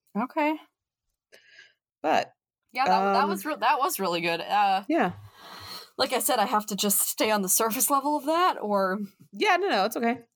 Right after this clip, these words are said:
Speaker 1: I'll
Speaker 2: I
Speaker 1: get
Speaker 2: just
Speaker 1: real freaked out. <laughs>
Speaker 2: Yeah, no, that makes sense. Um,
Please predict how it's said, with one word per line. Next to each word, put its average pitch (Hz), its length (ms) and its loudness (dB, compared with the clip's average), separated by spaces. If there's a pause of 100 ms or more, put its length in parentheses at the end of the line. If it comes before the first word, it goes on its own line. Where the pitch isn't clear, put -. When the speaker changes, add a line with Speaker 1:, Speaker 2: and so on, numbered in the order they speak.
Speaker 1:
I'll 277 140 0
Speaker 2:
I 175 60 4
Speaker 1:
get 185 80 2
Speaker 2:
just - 300 -2
Speaker 1:
real 208 260 0
freaked 311 340 -2
out. 247 280 2 (220)
<laughs> - 260 -8
Speaker 2:
Yeah, 165 340 2
no, 131 140 0
that 127 140 2
makes - 200 -4
sense. - 400 0 (800)
Um, 175 440 -2